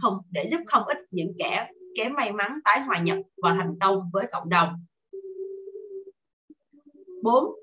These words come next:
điều gì quyết định giá trị của con người? Bốn, lặp lại, bốn, điều gì quyết định giá trị của con người bạn?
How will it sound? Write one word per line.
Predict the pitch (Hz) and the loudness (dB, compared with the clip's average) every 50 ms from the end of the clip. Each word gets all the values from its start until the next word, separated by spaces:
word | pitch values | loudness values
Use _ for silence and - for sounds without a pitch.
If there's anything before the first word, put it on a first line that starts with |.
| - - _ _ _ - | -20 -20 _ _ _ 0
điều | 247 254 240 220 | 4 8 8 8
gì | 190 208 220 208 190 233 | 8 8 6 6 8 6
quyết | 311 320 - | 4 2 4
định | 240 202 165 - 180 180 | 2 2 2 2 -2 2
giá | - 254 320 330 | 4 2 2 4
trị | - 170 147 165 170 170 | 2 2 2 2 2 2
của | 190 202 | 0 4
con | 196 247 226 208 202 | 6 6 6 6 4
người? | 202 196 180 165 160 170 - _ _ - _ _ _ _ _ _ _ _ _ _ _ _ _ _ _ _ _ _ _ _ _ 381 392 _ _ _ _ _ _ _ _ _ - - _ _ _ _ _ _ _ _ _ 415 403 381 - - | 2 2 2 2 0 -4 -8 _ _ -20 _ _ _ _ _ _ _ _ _ _ _ _ _ _ _ _ _ _ _ _ _ _ _ _ _ _ _ _ _ _ _ _ -20 -20 _ _ _ _ _ _ _ _ _ -20 -20 -20 -12 2
Bốn, | 214 220 220 233 269 - - - _ _ _ _ _ _ _ _ _ | 4 4 6 6 2 -2 -6 -10 _ _ _ _ _ _ _ _ _
lặp | - 220 202 190 - 180 | -2 0 2 2 2 0
lại, | 180 160 151 165 170 180 - - | 0 0 0 0 -2 -6 -4 0
bốn, | 214 220 240 285 392 - - - _ _ _ _ | 0 2 2 0 -2 -6 -12 -20 _ _ _ _
điều | _ 240 233 226 | _ 2 2 4
gì | 208 214 214 196 202 | 6 8 8 8 8
quyết | 277 320 - | 6 2 2
định | 233 190 151 170 190 | 2 0 0 2 4
giá | 240 277 311 - | 4 4 4 4
trị | 180 147 - - - _ | 2 0 0 0 -2 _
của | _ 190 220 | _ 0 4
con | - 233 202 202 214 | 6 6 6 6 4
người | 196 170 | 0 0
bạn? | - - - - - - | 0 0 -2 -2 -2 -6